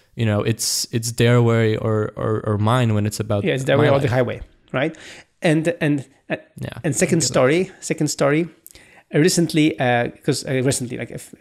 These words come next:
Speaker 2: a f-, uh, a few years back, we did a renovation of our house, and, um,
Speaker 1: Mm-hmm.
Speaker 2: friends came over, and, uh, Elena, my wife, she was somewhere else, and then she came later,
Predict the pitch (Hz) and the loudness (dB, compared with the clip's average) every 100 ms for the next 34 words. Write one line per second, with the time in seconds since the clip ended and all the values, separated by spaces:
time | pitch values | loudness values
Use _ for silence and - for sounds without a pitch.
0 | - - - - - 139 127 117 - 180 | -20 -16 -16 -18 -12 -6 -6 -6 -2 0
1 | 120 135 147 147 139 127 131 127 127 - | 0 -2 0 2 2 4 4 2 2 0
2 | 113 95 104 131 175 - _ _ - - | -2 -2 -4 -6 -6 -12 _ _ -20 -20
3 | - - 127 123 120 110 98 _ _ 120 | -10 -4 -2 0 0 -2 -6 _ _ 0
4 | 143 185 _ - - 147 151 - 123 104 | 0 0 _ -18 -4 -2 0 -2 -2 -2
5 | 104 135 156 - 117 117 110 120 110 107 | 2 0 0 -4 -6 -4 -4 -4 -2 -2
6 | 107 110 156 135 156 147 117 120 180 - | -4 -4 -4 0 0 0 -2 -2 -4 -4
7 | 139 120 113 123 110 107 131 101 - 135 | -2 -2 -2 -4 -2 0 0 -2 -4 -2
8 | 127 113 - 117 117 127 131 160 202 | -2 -4 -8 -6 -6 -4 -4 -4 -6